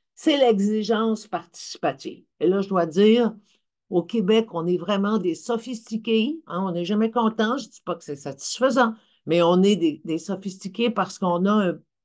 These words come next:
bagage politique qui positionne les secteurs, les tiers secteurs, la société civile, les acteurs communautaires,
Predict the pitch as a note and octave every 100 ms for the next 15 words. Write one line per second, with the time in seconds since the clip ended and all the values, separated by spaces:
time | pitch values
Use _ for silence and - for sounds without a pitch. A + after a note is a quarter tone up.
0 | - F3+ F3+ F#3 F#3+ F#3 - A3 G3 F3+
1 | - A3 A3 A3 _ _ _ _ _ F#3
2 | - _ C#4 C4 G3+ G3 F#3+ A3+ G#3 G3
3 | F3+ D3+ D#3+ D#3+ E3+ - _ F#3+ F3+ E3+
4 | D3+ D3 _ _ _ D#3+ D#3+ - A3+ G#3
5 | G3 F#3+ F3+ - F#3+ F3+ D#3+ D#3+ D#3+ F3+
6 | E3+ F3 D3 F3 F3+ D#3 F3 F#3+ F3+ D#3
7 | D3+ D#3 - E3+ D3+ - D#3+ D3+ D3+ C3
8 | C3+ E3+ F#3 A3